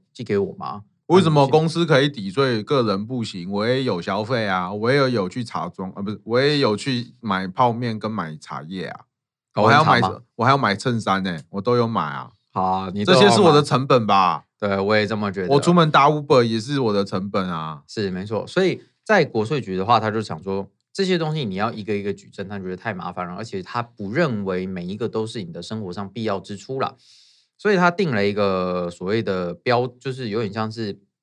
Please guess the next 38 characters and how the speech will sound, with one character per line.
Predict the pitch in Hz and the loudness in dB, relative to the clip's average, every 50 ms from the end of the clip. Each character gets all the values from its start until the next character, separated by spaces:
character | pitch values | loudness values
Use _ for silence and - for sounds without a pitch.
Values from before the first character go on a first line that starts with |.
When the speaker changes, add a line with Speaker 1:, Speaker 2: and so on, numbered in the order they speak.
| _ _ _ _ _ _ _ | _ _ _ _ _ _ _
Speaker 1:
免 | 117 110 101 90 90 | -6 -6 -4 -6 -6
税 | - - 202 170 110 - - | -4 -2 -2 0 -2 -2 -6
额 | 92 92 92 | -10 -10 -8
的 | 90 98 98 | -6 -6 -6
东 | 98 104 104 104 | -6 -6 -8 -8
西。 | 104 - 101 92 92 104 - _ _ _ | -10 -10 -10 -12 -12 -14 -18 _ _ _
其 | _ - 120 123 | _ -12 -8 -6
实 | 160 | -6
我 | 165 | -6
们 | 117 98 95 92 | -4 -6 -6 -6
有 | 90 90 | -6 -4
两 | 90 90 85 | -4 -6 -6
个 | 85 | -6
东 | - 98 98 | -8 -8 -8
西 | 101 101 | -6 -8
啊， | 87 | -8
一 | - | -6
个 | - 123 | -4 -4
叫 | 123 | -4
免 | 117 104 90 - 95 | -4 -4 -6 -10 -10
税 | - - 117 92 | -6 -6 -4 -4
额， | 87 85 | -4 -6
一 | 87 | -6
个 | 90 | -6
叫 | 101 101 101 | -6 -4 -4
标 | - 113 110 | -2 -4 -4
准 | 95 - - | -6 -8 -12
扣 | - - 104 92 | -8 -6 -6 -6
除 | 87 - - - | -8 -10 -14 -12
额， | - 101 | -10 -8
它 | 110 | -6
概 | 117 - 151 | -4 -2 -2
念 | 135 131 117 101 | -2 -2 -4 -4
有 | |
点 | 92 92 87 92 | -4 -6 -6 -4
类 | 104 110 95 90 | -4 -4 -4 -4
似 | - - - 98 87 | -8 -12 -12 -12 -14
哈。 | - - - | -14 -16 -20